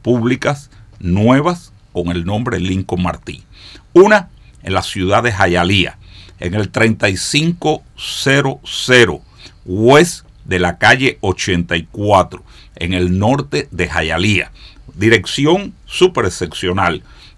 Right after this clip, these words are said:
eh, accesible a la carretera I setenta y cinco por el lado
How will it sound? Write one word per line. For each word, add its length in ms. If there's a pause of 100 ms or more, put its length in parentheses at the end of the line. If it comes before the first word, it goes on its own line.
eh, 280
accesible 920
a 100
la 140
carretera 640
I 120
setenta 480
y 40
cinco 540 (300)
por 160
el 160
lado 440